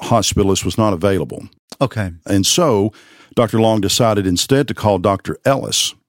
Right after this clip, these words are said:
Speaker 1: who was another hospitalist. Now, Doctor Ellis was out of town that night. He wasn't on call, but Doctor Long called him anyway because he wasn't able to reach the on-call hospitalist. And so Doctor Ellis agreed to have the patient admitted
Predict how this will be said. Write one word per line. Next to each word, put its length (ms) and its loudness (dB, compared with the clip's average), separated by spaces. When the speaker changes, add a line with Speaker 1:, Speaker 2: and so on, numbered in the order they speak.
Speaker 1:
who 100 2
was 120 2
another 280 2
hospitalist. 680 -4
Now, 80 4
Doctor 280 2
Ellis 200 2
was 100 2
out 120 4
of 80 -8
town 680 0
that 180 0
night. 300 0
He 80 2
wasn't 380 2
on 180 0
call, 440 2
but 120 0
Doctor 260 0
Long 280 2
called 260 0
him 100 0
anyway 360 2
because 320 0
he 60 -2
wasn't 280 0
able 240 0
to 140 -4
reach 320 -2
the 100 2
on-call 540 0
hospitalist. 640 -4
And 100 4
so 140 4
Doctor 300 0
Ellis 300 2
agreed 320 2
to 60 -2
have 180 2
the 80 -6
patient 420 0
admitted 640 0